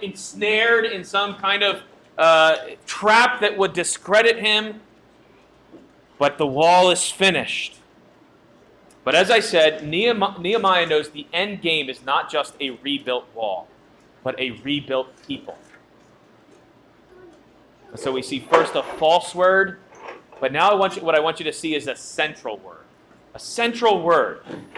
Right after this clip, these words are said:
Now, as soon as the wall is finished, the emphasis turns to the people.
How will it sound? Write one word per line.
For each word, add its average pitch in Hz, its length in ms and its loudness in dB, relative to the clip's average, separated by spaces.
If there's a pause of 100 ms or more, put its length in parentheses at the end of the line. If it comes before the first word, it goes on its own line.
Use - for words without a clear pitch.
Now, 185 120 4
as 190 160 2
soon 277 240 -2
as 277 120 -2
the 214 120 4
wall 214 380 2
is - 240 -4
finished, 175 480 -2 (440)
the 175 220 -2
emphasis 233 600 -2
turns 185 420 0
to 175 100 -16
the 151 100 -8
people. - 480 -12